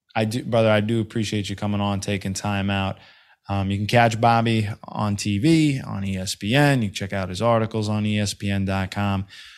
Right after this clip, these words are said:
Eventually, uh, he's gonna have registration available for the Sports Business Classroom, which is a great program. They've developed a lot of talent with, um, young executives and, and,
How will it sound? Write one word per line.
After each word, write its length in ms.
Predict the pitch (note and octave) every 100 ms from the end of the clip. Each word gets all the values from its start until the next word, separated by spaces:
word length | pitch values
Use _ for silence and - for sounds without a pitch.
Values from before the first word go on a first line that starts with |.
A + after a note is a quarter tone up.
| -
Eventually, 720 | F#2+ A#2 B2 B2+ A#2+ A#2+ A2+ G2 -
uh, 440 | G2+ F#2+ F#2+ F#2+ -
he's 120 | G#2
gonna 140 | G#2 G2+
have 420 | G2+ G2 F#2+ F#2
registration 800 | - G#2 F#2 F#2 - A2+ G#2+ A2+
available 480 | G2+ G2+ G#2 G2+ G2
for 240 | F#2 G#2+ G#2+
the 120 | F#2+
Sports 520 | - - G#2+ G2+ -
Business 580 | - G#2+ G#2 F#2+ F#2 -
Classroom, 800 | - A2 A2+ A2 - A#2 A2+ A2
which 380 | - - _ G2
is 120 | F2
a 40 |
great 240 | F#2+ A2 G#2
program. 500 | A2 G#2 G#2+ G#2 G2
They've 280 | G2 F#2
developed 540 | G#2 F#2+ G#2 G2+ G2+ -
a 40 |
lot 200 | F#2+ G2
of 80 | F#2+
talent 480 | - G#2+ G#2+ G#2+ G#2
with, 160 | G2+ G2 _ - - - _ -
um, 580 | G#2 F#2+ F#2 F2+ F#2 - _ _ _ -
young 260 | G#2+ F#2+
executives 960 | F2 E2+ A2+ A#2 A2 A2 A2 G#2+ G#2 - _ _
and, 280 | A2 F#2+ F2+ - -
and, 180 | G#2